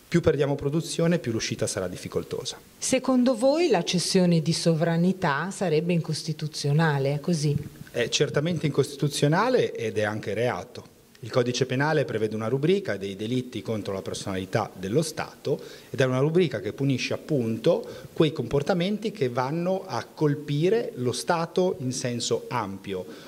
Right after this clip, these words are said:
Speaker 1: cioè quando si colpiscono alcuni degli elementi fondativi dello Stato, che sono popolo, territorio e appunto la sovranità,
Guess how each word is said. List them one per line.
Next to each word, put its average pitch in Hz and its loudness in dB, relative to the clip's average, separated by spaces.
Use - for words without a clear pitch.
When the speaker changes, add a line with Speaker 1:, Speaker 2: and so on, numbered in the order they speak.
Speaker 1:
cioè - 0
quando 120 0
si - -12
colpiscono 180 0
alcuni 123 0
degli 107 -2
elementi 123 0
fondativi 147 -2
dello 92 -6
Stato, 90 -8
che - -6
sono 107 -2
popolo, 190 2
territorio 135 -2
e 110 -6
appunto 151 2
la 107 2
sovranità, 107 0